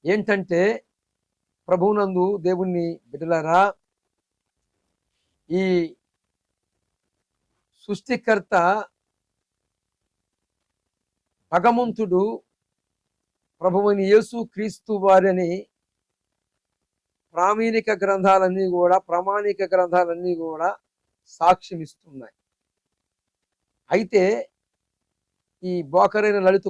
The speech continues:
కుమారు, రాధా మనోహర దాసు, ఇంకా అజ్ఞానులు, మూఢ ఆచారాలతో ఉన్నవారు ఎందరైతే సృష్టికర్తని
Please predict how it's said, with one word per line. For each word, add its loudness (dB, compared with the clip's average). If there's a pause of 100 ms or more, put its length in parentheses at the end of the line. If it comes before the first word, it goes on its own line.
(100)
కుమారు, 0 (140)
రాధా 0
మనోహర -6 (140)
దాసు, -2 (240)
ఇంకా 0 (1160)
అజ్ఞానులు, 4 (1600)
మూఢ 6 (240)
ఆచారాలతో 2 (140)
ఉన్నవారు 2 (2500)
ఎందరైతే 4 (2500)
సృష్టికర్తని -2